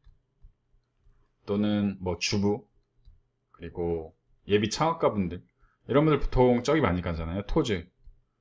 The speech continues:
토즈 많이 가시는데, 저는 이런 토즈 가는 것보다는, 음, 이런 오픈형 사무실 가서 또 여러 가지 일을 배우면서, 어, 생활하는 것도 괜찮다고 생각합니다. 그래서 바로 말씀을 좀 드리자면은,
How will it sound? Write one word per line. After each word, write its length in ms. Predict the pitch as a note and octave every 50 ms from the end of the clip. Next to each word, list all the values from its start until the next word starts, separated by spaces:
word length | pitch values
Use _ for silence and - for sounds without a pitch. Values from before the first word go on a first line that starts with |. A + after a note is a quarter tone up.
| - - - _ _ -
토즈 180 | - - D3+ D#3
많이 260 | C3 F#2+ F#2+ G2+ G2+
가시는데, 640 | G2 F#2+ F2 G2+ F#2+ F#2 F2+ F2 G#2+ G#2+ F#2 D2+ - _ _ - - - - - - - _ _ _
저는 220 | - - A2 A#2 A#2
이런 180 | A2+ B2 A#2+
토즈 280 | - - - F3+ G3 F#3
가는 240 | - A#2 A#2 C3 C3
것보다는, 720 | C3 B2 A2+ G#2+ G#2+ A2 G#2 G#2 A2 A2+ A2 F2+ D2+ C#2+ - _ _ _ -
음, 440 | F2 E2+ E2+ E2+ E2+ E2+ E2+ E2+ E2 _ _ _ _ _ _ _ _ _ _ _ _ _ _ _ _ -
이런 840 | A2+ G#2 G2+ G2+ G2+ G#2 G2+ A2 A2 A2 A2 A2 G#2+ G#2+ G#2+ - -
오픈형 360 | A#2+ A#2+ A#2+ - E3 D#3 D3+
사무실 380 | C#3 D3 C3+ C3+ B2+ - C3+ A#2
가서 440 | G#2+ F#2 F2 - G2 G#2+ A#2+ - _ _ _ -
또 160 | - G2+ F#2+
여러 160 | F#2 F#2+ A#2
가지 300 | A2 A2+ G#2 F#2 G2 G2
일을 240 | F2+ F#2+ G2 A2+ G2+
배우면서, 760 | - A2 G#2+ A2+ A#2+ A#2 A2 F#2+ F2+ E2+ F#2 G2 A#2+ - - _ _ _ _ _ _ _ _
어, 200 | - E2 E2 E2
생활하는 420 | E2+ - A2+ A#2 A2+ G2 G#2 G#2+ G#2+
것도 200 | G2+ G2 - G2
괜찮다고 440 | - G2 F2+ A2+ G#2 - A2 G2 F2
생각합니다. 540 | F2+ F2+ E2+ E2+ - A#2+ B2 G#2 E2+ D#2 - _ _ _ _ _ _ _ _ _ _ _ _ _ _ _ _ _ _ _ _ _
그래서 340 | - G#2+ G#2+ G#2+ G#2 G#2 G2+
바로 240 | - A2+ G#2+ B2 A2+
말씀을 340 | G2+ G2 - - A#2 A2
좀 160 | - B2+ A2+ G2+
드리자면은, 720 | - A2 A2 A2 A2 G#2 G2+ G2+ A2 A#2 A2 F2+ D#2+